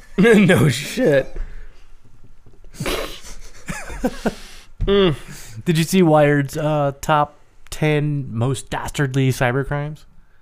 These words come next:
Speaker 1: Oh, um,
Speaker 2: I wasn't terribly impressed with the list, but there were a couple of okay ones.
Speaker 1: I,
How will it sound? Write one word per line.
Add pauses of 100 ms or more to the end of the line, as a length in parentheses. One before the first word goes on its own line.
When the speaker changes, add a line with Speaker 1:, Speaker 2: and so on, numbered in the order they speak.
(500)
Speaker 1:
Oh,
um,
Speaker 2:
I
wasn't
terribly
impressed
with
the
list,
but (760)
there
were
a
couple
of
okay
ones. (260)
Speaker 1:
I,